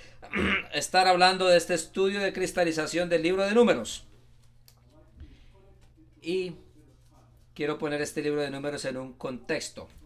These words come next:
El, cuando hablamos del Pentateuco, hablamos de los primeros cinco libros escritos por Moisés.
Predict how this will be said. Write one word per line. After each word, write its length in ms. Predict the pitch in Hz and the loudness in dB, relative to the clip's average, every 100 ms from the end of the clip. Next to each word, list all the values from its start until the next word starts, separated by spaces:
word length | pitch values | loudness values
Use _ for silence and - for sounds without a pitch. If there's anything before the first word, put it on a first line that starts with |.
| - - - - - - - - - - - - - - - - - - - - - - - - _ - - - - - - - - - | -20 -20 -20 -20 -20 -20 -20 -20 -20 -20 -20 -20 -20 -20 -20 -20 -20 -20 -20 -20 -20 -20 -20 -20 _ -20 -20 -20 -20 -20 -20 -20 -20 -18
El, 220 | 120 117 - | -12 -12 -6
cuando 300 | 120 117 120 | -4 -2 -4
hablamos 340 | 127 147 147 | -4 -4 -4
del 160 | 143 120 | -6 -2
Pentateuco, 880 | 135 123 165 - 170 180 180 175 | -2 -2 -6 0 2 2 0 -2
hablamos 340 | 143 139 147 147 | 0 0 -2 -2
de 80 | 139 | -2
los 160 | 131 | -4
primeros 480 | - 139 143 151 151 | -4 -6 -2 -2 0
cinco 340 | 160 156 160 | 0 0 0
libros 360 | 147 143 147 147 | 0 0 0 0
escritos 440 | 143 143 127 139 | -2 -2 -2 -2
por 200 | - 131 | -2 0
Moisés. 840 | 120 123 - - 156 107 - - | 0 0 0 0 2 0 -4 -6